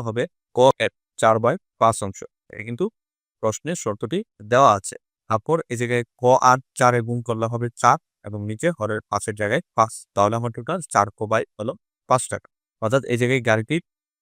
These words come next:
ক্রয় মূল্য হলো ক টাকা এবং বিক্রয় মূল্য হলো চার ক বাই হলো পাঁচ টাকা। এখানে ক্রয় মূল্য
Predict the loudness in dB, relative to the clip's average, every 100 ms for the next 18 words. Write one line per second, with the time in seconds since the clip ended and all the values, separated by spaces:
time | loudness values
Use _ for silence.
0 | _ -4 -2 0 0 2 0 0 2 2
1 | 0 -4 -6 -8 -6 -6 -6 -4 -2 0
2 | 0 0 -4 0 2 2 2 -2 -2 -2
3 | 2 2 0 -10 -12 _ 0 0 -8 -20
4 | _ _ _ _ _ -10 -4 -2 -2 -4
5 | -8 _ _ _ -4 2 2 2 0